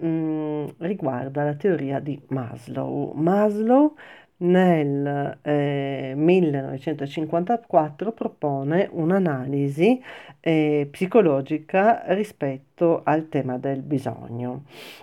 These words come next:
Le caratteristiche principali dell'analisi di Maslow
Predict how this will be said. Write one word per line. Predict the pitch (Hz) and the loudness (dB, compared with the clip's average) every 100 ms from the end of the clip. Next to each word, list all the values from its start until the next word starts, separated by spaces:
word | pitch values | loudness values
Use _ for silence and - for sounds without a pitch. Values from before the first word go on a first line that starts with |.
| - | -8
Le | - 180 190 | 0 0 2
caratteristiche | 185 175 170 175 170 220 185 - 143 143 - 147 143 135 - | 0 0 0 0 2 0 -2 -8 -12 -12 -10 -6 -6 -6 -10
principali | 147 151 143 147 - 170 160 139 131 131 135 - | -6 -4 -4 -8 -2 0 0 -2 -6 -10 -12 -16
dell'analisi | 147 147 139 135 151 156 143 127 127 123 131 127 123 | -6 -2 -2 0 2 2 0 -4 -8 -8 -8 -8 -10
di | - 156 | -8 -4
Maslow | 147 127 123 123 135 156 254 | -2 -2 -6 -8 -2 2 2